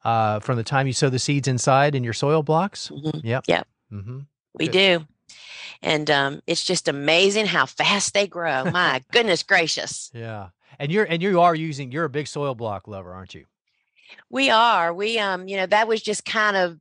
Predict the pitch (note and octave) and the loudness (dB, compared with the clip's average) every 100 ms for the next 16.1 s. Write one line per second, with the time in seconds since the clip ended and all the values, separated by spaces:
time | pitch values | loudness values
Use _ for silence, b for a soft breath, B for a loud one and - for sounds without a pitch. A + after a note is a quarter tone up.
0 | - F3+ E3+ F3+ G3+ G3 F3 D#3 D#3 F3 | -6 -4 2 4 4 4 2 2 2 2
1 | F#3 F#3 F3+ - - F3+ F#3+ G3 G3 F3 | 4 2 0 -4 -2 2 2 0 -4 -6
2 | - - F3+ F3 F3+ F3+ F3 E3+ E3 D#3+ | -8 -2 2 4 4 2 -2 -2 0 0
3 | E3+ E3 E3 E3 - C4 G#3+ D#3+ D3+ C#3 | 0 2 2 0 2 2 2 2 0 -2
4 | C3 C#3 C#3 C#3+ C#3 C#3 D3 C#3+ C#3+ C3+ | -6 -4 -2 0 2 2 -2 -4 -8 2
5 | C#3+ C#3+ D#3 D#3 D#3 F3 D3 E3 F3+ D3 | 4 4 4 2 2 2 0 -4 -2 0
6 | C3+ C#3+ C#3+ C#3+ C#3+ C#3+ D3 - B B | -2 0 -2 0 0 2 0 -4 B B
7 | B B - F3 F3 D3+ D3 _ B - | B B -2 2 2 0 -4 _ B 0
8 | A3+ G3 A3 - C4+ B3+ A3+ F#3+ E3+ E3+ | 4 6 4 2 0 2 2 0 -4 -2
9 | E3 E3 D3 D3 F3 - - - D#3+ D#3 | -4 -2 0 0 -2 -6 -10 -4 0 0
10 | D#3+ D#3+ F3+ G#3 G#3+ - G3+ F3+ E3+ D#3+ | -2 -8 -2 0 0 0 0 0 2 4
11 | D#3 F#3+ F3+ F3 E3 D#3+ D#3 G3 G3+ F#3 | 4 2 0 0 2 0 0 -2 -2 -2
12 | D#3 F3+ F3 F#3+ E3 D#3+ E3+ E3+ F#3 E3+ | -2 2 4 2 -2 -6 0 4 6 4
13 | D#3 D#3+ D#3 D#3 E3+ E3+ D#3+ D#3 E3 D#3 | 0 -2 -2 -2 -6 -4 0 0 -2 -2
14 | E3+ F3+ D#3+ E3 D#3 D#3 D#3 D#3 D#3 D#3 | -2 -2 0 2 2 0 2 0 2 0
15 | D3 - F#3+ A3+ A3 E3+ D3+ D3+ D3 D#3 | 0 -4 2 2 0 -4 -4 -2 0 0